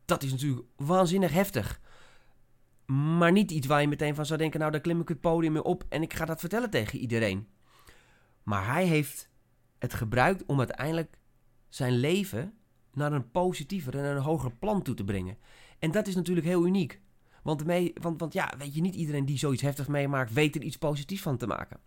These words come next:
Dat heeft hij gedaan. En omdat hij daar zelf eigenlijk zo verbaasd over was bij zichzelf van, "Wauw, dat er uit zoiets ellendigs zoiets moois kan voortkomen, dat wil ik delen met mensen." Nou ja, dat kan bijvoorbeeld een insteek zijn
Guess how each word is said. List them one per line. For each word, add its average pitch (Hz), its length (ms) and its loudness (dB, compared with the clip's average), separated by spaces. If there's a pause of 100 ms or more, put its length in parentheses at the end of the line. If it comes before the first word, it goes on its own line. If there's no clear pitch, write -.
(120)
Dat 123 160 -2
heeft 120 140 0
hij 135 180 2
gedaan. 120 400 -4 (840)
En 131 160 2
omdat 127 180 4
hij 131 100 -2
daar 90 140 -2
zelf 139 380 2 (160)
eigenlijk 202 360 -2
zo 139 140 2
verbaasd 117 440 2
over 110 240 -4
was 113 160 -2
bij 98 160 -4
zichzelf 107 220 -10
van, 98 140 -8
"Wauw, 95 280 -6 (300)
dat 147 180 0
er 151 60 0
uit 110 180 -2
zoiets 135 680 0
ellendigs 127 720 0
zoiets 156 380 0
moois 117 300 2
kan 175 160 -4
voortkomen, 160 580 0 (480)
dat 151 240 8
wil 165 100 2
ik 131 140 0
delen 110 280 0
met 104 120 -4
mensen." 87 360 -12 (520)
Nou 311 160 -4
ja, 180 40 -6
dat 214 140 -2
kan 208 140 -2
bijvoorbeeld 170 400 -2
een 156 60 -2
insteek 147 400 -2
zijn 107 320 -4